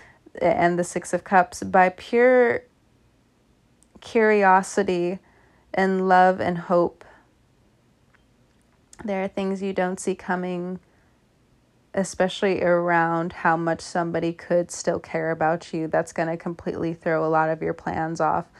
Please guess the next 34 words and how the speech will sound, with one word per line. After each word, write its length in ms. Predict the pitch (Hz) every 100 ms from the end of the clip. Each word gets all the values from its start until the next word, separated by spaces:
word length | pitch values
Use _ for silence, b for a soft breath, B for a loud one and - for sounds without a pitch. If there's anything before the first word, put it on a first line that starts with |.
| B B
So 180 | - 220
even 300 | - 247 262
if 340 | - 202 208 - -
I'm 300 | 175 175 175
not 160 | 160
necessarily 600 | 180 175 180 - 165 165
getting 280 | 165 160 160
through 260 | - 180 180
to 160 | - 156
you, 320 | - - 202 B B B
there's 180 | - 180
something 420 | - 185 185 175
that's 220 | 175 165 -
really 240 | 175 175
gonna 240 | 170 165
touch 400 | 165 185 170 -
you 260 | 180 160 160
either 260 | - 175 175
in 140 | 165
the 80 | 165
coming 400 | 165 180 170 170
years, 560 | 185 202 196 190 190 -
the 100 | -
coming 360 | - 165 165 170
weeks, 280 | 175 -
or 120 | 156 151
the 80 |
coming 340 | 170 - - 170
days 640 | 175 - 196 220 220 - b b b b b b -
that 180 | 160
shifts 380 | - - 190 -
everything 480 | 180 180 170 180 170
for 220 | - 180
you. 340 | - 190 190